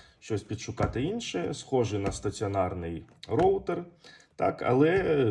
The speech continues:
плюс цього роутеру тут є батарейка. Тобто це три G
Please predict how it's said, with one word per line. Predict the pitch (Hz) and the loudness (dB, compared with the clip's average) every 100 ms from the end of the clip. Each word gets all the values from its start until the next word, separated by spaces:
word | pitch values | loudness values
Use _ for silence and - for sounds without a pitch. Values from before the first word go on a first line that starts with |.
| 98 - | 0 0
плюс | 123 117 | -2 0
цього | 110 90 110 | -2 0 0
роутеру | 92 92 - 131 | 0 -2 -2 -4
тут | - - - | -4 -8 -8
є | 87 95 95 - - | -4 -4 -4 -8 -12
батарейка. | - 87 95 73 - - _ _ - - _ - | -12 -6 -4 -4 -8 -20 _ _ -20 -20 _ -2
Тобто | 95 95 | -2 0
це | - 90 | -2 -2
три | - - 98 | -2 0 -2
G | 107 117 120 | 2 2 2